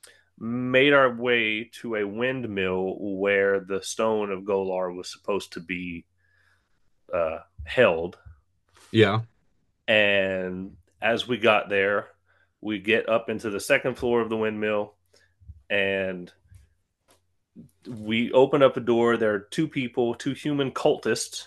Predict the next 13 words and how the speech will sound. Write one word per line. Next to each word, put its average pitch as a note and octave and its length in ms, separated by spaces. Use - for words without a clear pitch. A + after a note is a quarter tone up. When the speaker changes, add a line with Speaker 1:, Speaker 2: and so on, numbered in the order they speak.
Speaker 1:
Asmodean A2+ 580
cultists, - 680
giving C3+ 600
the A2 80
stone, A#2 680
which A2+ 280
is G2 100
an F#2 220
amulet, A#2 580
uh, G#2 240
to A#2 280
three B2 760
spiked - 640